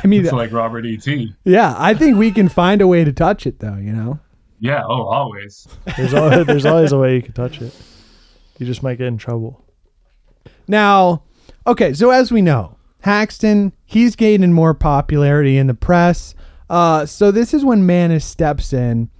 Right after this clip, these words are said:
Speaker 1: and he says, quote, "The only way to regain control and to have viable assets was to keep writing the story." Now, on Ghost Adventures Quarantine, Mannis adds in some more lore to his story.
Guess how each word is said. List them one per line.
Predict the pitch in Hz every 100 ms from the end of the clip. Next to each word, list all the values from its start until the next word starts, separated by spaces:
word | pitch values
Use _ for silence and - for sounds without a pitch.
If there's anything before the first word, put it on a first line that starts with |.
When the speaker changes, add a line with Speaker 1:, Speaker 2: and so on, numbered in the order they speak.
| _ -
Speaker 1:
and | 156
he | 156 185
says, | - 165 147
quote, | - 156 92 - - _ - - _ 123
"The | 151 165
only | 220 269 226
way | 165 160 147
to | -
regain | 143 131 131 135 180 185
control | 190 175 - 120 95 87 107 _ -
and | 151 143
to | 151
have | 143
viable | 123 113 131 185 202 180 180 -
assets | 135 135 139 - 127 120 - - _ _
was | 139 135 -
to | 139
keep | - - 147 151 - - -
writing | 101 101 98 98 104 -
the | 123
story." | - 156 170 113 - - _ _ _ _ _ _ _ _ _ _ - 139
Now, | 170 175 -
on | 165 196 247 233
Ghost | 170 175 196 -
Adventures | 190 160 160 147 135
Quarantine, | - 165 185 175 - 123 120 123 - - _ -
Mannis | 151 180 233 247 -
adds | 156 165 170 147
in | 165 160
some | - 147
more | 147 160
lore | 143 127 135 139 175 185 180
to | - 156
his | 156 139
story. | - 143 127 82 -